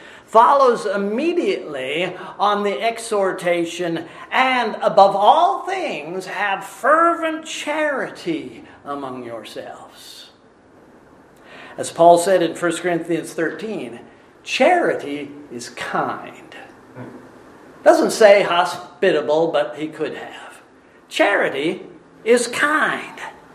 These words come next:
Where God's abundant love is received and appreciated, it will be shared. If we don't appreciate it, then we may hoard it.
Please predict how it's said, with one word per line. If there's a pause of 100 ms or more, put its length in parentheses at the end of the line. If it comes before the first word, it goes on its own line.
(520)
Where
God's
abundant
love
is
received
and
appreciated, (160)
it
will
be
shared. (920)
If
we
don't
appreciate
it, (500)
then (380)
we
may
hoard
it.